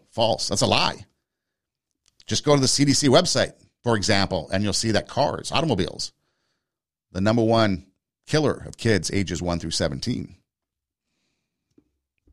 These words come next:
And yet people soak up the lies and the misinformation as gospel, and we get to where we are today.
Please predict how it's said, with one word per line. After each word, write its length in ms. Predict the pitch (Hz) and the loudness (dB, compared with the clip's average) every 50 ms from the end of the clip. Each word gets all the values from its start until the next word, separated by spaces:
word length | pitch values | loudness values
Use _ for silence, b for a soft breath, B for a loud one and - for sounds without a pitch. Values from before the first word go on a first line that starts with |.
| _ _ _ _ | _ _ _ _
And 120 | - 90 92 | -6 -4 -4
yet 140 | 90 76 - | -4 -4 -4
people 400 | 104 95 85 90 80 71 - _ _ _ | -6 -4 -2 -4 -4 -6 -10 _ _ _
soak 340 | _ - - - 107 104 - | _ -6 0 0 0 2 0
up 80 | 101 92 | -2 -2
the 80 | - | -2
lies 400 | 82 82 82 92 95 92 92 87 | -2 0 2 2 2 2 0 0
and 80 | 90 87 | -2 -4
the 60 | 85 | -4
misinformation 800 | 85 92 90 - 92 85 92 82 92 120 120 - 82 62 - - - _ _ _ _ _ _ _ _ _ _ _ _ _ _ _ _ _ _ _ _ _ _ _ _ | -4 -4 -4 -4 -4 -6 -4 -2 -2 -2 -2 -4 -6 -8 -12 -16 -20 _ _ _ _ _ _ _ _ _ _ _ _ _ _ _ _ _ _ _ _ _ _ _ _
as 180 | 92 87 76 | -4 -4 -2
gospel, 560 | - - 95 110 127 - - - - - - _ _ _ _ _ _ _ _ _ _ _ _ _ | 0 0 2 2 2 -2 -4 -10 -14 -18 -18 _ _ _ _ _ _ _ _ _ _ _ _ _
and 140 | - 90 90 | -10 -6 -6
we 60 | 90 | -4
get 240 | 82 90 85 82 - | -2 -2 -4 -4 -4
to 120 | - 95 | -6 -6
where 140 | 82 80 76 | -4 -4 -6
we 120 | 78 80 71 | -6 -6 -6
are 120 | 69 76 | -8 -8
today. 400 | - - 80 85 85 80 - - | -8 -6 -4 -4 -4 -4 -6 -8